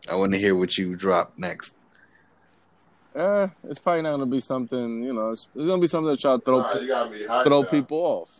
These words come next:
Speaker 2: you know? I don't always go for
Speaker 3: You
Speaker 2: the
Speaker 3: got me
Speaker 2: five.
Speaker 3: hyped now, man.
Speaker 2: I don't always go for the
Speaker 3: Yeah.
Speaker 2: fives.
Speaker 3: Yeah. You got me hyped now.
Speaker 2: Let me see, let me see.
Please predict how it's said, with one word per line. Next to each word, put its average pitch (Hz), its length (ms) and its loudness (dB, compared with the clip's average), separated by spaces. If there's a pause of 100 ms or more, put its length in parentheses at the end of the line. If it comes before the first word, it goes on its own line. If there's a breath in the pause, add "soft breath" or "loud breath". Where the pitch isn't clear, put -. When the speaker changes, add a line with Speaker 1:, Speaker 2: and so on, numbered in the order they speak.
Speaker 2:
you 117 140 -12
know? 120 240 -6 (240)
I 143 140 4
don't 190 100 6
always 175 280 6
go 160 140 0
for 147 140 -4
Speaker 3:
You 139 80 0
Speaker 2:
the 120 80 -6
Speaker 3:
got - 20 -8
me 135 60 0
Speaker 2:
five. 135 320 0
Speaker 3:
hyped - 100 -18
now, 95 240 -10
man. 92 420 -10 (440)
Speaker 2:
I 123 40 -12
don't 147 80 -8
always 147 200 -6
go 135 120 -6
for 131 140 -10
the 123 80 -6
Speaker 3:
Yeah. 117 120 -14
Speaker 2:
fives. 117 560 -2
Speaker 3:
Yeah. 104 140 -6 (1080)
You 110 60 -18
got 117 180 -8
me 117 100 -12
hyped 110 280 -12
now. 82 400 -14 (540)
Speaker 2:
Let 127 100 -6
me 127 60 -4
see, 120 240 -8
let 120 100 -8
me 123 80 -8
see. 110 460 -6